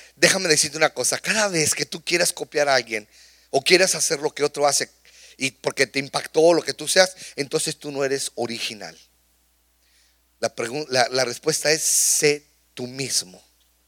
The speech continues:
y no trate de ser nadie más. Dile que está a tu lado, sé tú mismo. Guau, qué tremendo es esto. Ahora, fíjate bien: ¿es realmente valioso lo que ofreces?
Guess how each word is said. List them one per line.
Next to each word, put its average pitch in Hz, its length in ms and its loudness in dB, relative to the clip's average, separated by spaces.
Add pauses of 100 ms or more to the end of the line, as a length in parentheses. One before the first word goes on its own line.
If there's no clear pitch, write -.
(560)
y 139 100 -6
no 139 120 0
trate 135 300 0
de 113 120 -2
ser 123 280 0
nadie 117 300 -6
más. 104 420 -8
Dile 139 180 0
que 127 60 0
está 139 140 0
a - 40 -4
tu 143 80 -4
lado, 120 240 8
sé 143 140 -2
tú 143 160 -2
mismo. 110 420 2 (1200)
Guau, 226 160 12
qué 277 120 6
tremendo 277 400 10
es - 140 10
esto. 214 480 4 (1160)
Ahora, 247 360 12 (420)
fíjate 285 360 8
bien: 175 400 2 (760)
¿es 269 260 10
realmente 254 520 10
valioso 214 480 8
lo 226 140 2
que - 80 0
ofreces? 220 600 2